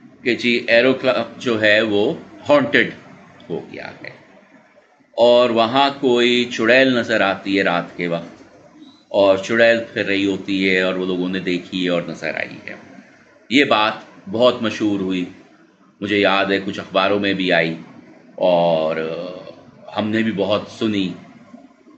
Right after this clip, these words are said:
नाइंटीज़ में अपने teenage years में कि, अ, वहाँ चुड़ैल नज़र आ रही है, जिस तरह से कारसाज पे मशहूर है, अ, चुड़ैल, और इसका भी कारसाज वाली चुड़ैल का भी किसी दिन मैं,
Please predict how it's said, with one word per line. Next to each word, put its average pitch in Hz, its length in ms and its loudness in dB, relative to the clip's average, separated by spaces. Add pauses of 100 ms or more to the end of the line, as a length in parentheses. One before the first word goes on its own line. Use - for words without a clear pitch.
(440)
नाइंटीज़ 90 840 -2
में 85 200 -2
अपने 85 280 -6
teenage 85 460 -6
years 85 380 -4
में 80 180 -6 (540)
कि, 85 240 0
अ, 78 460 -4 (420)
वहाँ 95 280 -2
चुड़ैल 95 380 0
नज़र 90 220 -4
आ 80 140 0
रही 82 220 -4
है, 80 220 -10 (220)
जिस 104 180 -8
तरह 98 240 0
से 98 180 0
कारसाज 98 520 0 (520)
पे 98 100 0
मशहूर 92 400 -4
है, 82 260 0
अ, 80 300 -2
चुड़ैल, 87 380 -2 (540)
और 82 440 0
इसका 113 340 0
भी 113 100 2
कारसाज 107 500 0
वाली 104 240 2
चुड़ैल 101 360 2
का 101 120 0
भी 92 100 -4
किसी 90 260 -8
दिन 82 140 -4
मैं, 82 300 -8